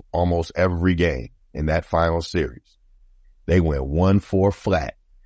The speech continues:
to Seimone Augustus. Everybody else go stand on the baseline, get out the way. <laughs> And I just see time after time after time of her giving somebody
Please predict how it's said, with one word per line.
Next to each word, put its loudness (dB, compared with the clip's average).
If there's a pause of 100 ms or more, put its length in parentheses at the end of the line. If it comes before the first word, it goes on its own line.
(160)
to -2
Seimone -2
Augustus. -4 (340)
Everybody 2
else 2
go 2
stand 0
on 0
the -2
baseline, 0 (360)
get 2
out 2
the -8
way. 2 (680)
<laughs> 4 (580)
And 0
I 4
just -2
see -2
time 0
after 0
time 2
after -2
time 0
of -2
her 2 (420)
giving 2
somebody 2